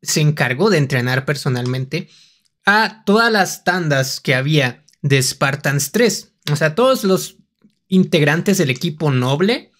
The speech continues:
eh, bueno, menos Jorge. De hecho, Jorge, pues, conoció a Kurt porque eran de la misma generación. Pero todos los demás, a la de a huevo, tuvieron que haber pasado,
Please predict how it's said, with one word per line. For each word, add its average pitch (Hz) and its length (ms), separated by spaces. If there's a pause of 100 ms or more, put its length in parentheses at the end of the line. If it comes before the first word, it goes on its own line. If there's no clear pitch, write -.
(400)
eh, 135 760
bueno, 151 200
menos 147 240
Jorge. 143 540
De 147 80
hecho, 147 160
Jorge, 147 300
pues, - 180
conoció - 340
a 143 100
Kurt 131 280 (120)
porque - 280
eran 143 220
de 143 80
la 143 120
misma 160 260
generación. 180 600 (280)
Pero 180 200
todos 302 160
los 214 160
demás, 135 500
a 160 100
la 151 120
de 143 100
a 135 60
huevo, 190 280
tuvieron 160 320
que 147 100
haber 147 200
pasado, 190 480